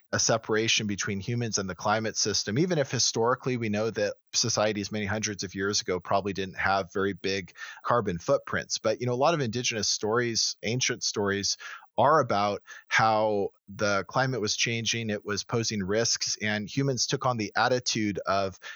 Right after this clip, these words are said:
"How can we be responsible for this?" And so in that light, indigenous people have never sort of separated the human connection to the climate system. And historically, when we think about the current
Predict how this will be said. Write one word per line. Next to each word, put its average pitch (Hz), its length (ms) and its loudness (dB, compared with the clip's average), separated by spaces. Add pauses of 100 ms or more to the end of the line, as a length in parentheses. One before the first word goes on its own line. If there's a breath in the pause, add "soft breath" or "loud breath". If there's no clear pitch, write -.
(160 loud breath)
"How 123 180 2
can 120 160 -4
we 110 140 0
be 101 160 -2
responsible 98 640 -2
for 92 260 -2
this?" 65 380 -2
And 113 160 -2
so 123 320 2 (460 loud breath)
in 135 140 0
that 165 220 6
light, 120 260 2
indigenous 151 380 -2
people 127 360 0
have 107 160 2
never 139 300 2
sort 110 220 0
of 95 100 -4
separated 110 680 0
the 104 100 -4
human 110 400 -2
connection 101 840 -2
to 110 100 -4
the 95 100 -2
climate 120 420 0
system. 92 600 -2 (580 loud breath)
And 123 500 2 (760)
historically, 139 840 2
when 123 340 -6
we 127 80 -2
think 165 240 -2
about 117 380 2
the 113 80 -4
current 127 460 -2